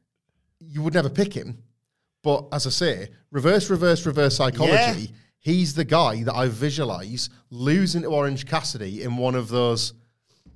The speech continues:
Speaker 1: "Bloody hell, Kip Sabian's getting a go."
Speaker 2: Yeah.
Speaker 1: You know, do you see what I mean? Like, it's, like, long and short of this, I pro-, <laughs> I should probably say Commander,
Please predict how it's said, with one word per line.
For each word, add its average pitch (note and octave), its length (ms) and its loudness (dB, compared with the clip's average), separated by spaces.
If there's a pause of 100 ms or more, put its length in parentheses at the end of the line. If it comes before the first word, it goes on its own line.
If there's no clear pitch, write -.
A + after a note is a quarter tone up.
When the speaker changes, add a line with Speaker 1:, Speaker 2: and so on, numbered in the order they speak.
(160)
Speaker 1:
"Bloody E4+ 160 -4
hell, E4+ 180 0
Kip D#4+ 160 -4
Sabian's G#4+ 460 4
getting A#2+ 220 2
a - 20 0
go." G2+ 240 -4 (140)
Speaker 2:
Yeah. C#3 220 -4
Speaker 1:
You G#3 120 4
know, B3 80 6
do F#3+ 80 0
you E3 40 -10
see B3 280 -4
what A#3+ 120 2
I A#3 40 -2
mean? A3+ 160 4
Like, A#2+ 160 0
it's, B2+ 180 -6 (540)
like, D3 280 0 (220)
long C4+ 220 4
and A3 120 0
short A3 280 4
of A#2+ 60 -8
this, G#2 120 -6
I C#3 60 2
pro-, - 160 0
<laughs> - 0 -
I B2+ 100 2
should F3 220 2
probably G3+ 160 6
say D3 160 4
Commander, F#3+ 420 2